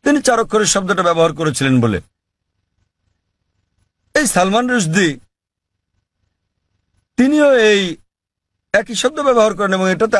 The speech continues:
আইএনজি যোগ করেন, অনেকবার করেছেন ইংরেজ নীতি সম্বন্ধে।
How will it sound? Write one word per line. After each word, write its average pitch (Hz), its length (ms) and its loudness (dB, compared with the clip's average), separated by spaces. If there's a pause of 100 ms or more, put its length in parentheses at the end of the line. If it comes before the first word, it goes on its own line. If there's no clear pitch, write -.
আইএনজি 233 540 -2
যোগ 175 240 0
করেন, 143 300 0 (340)
অনেকবার 277 480 0
করেছেন 180 360 -2 (1700)
ইংরেজ 254 280 0
নীতি 220 240 -2
সম্বন্ধে। 175 500 0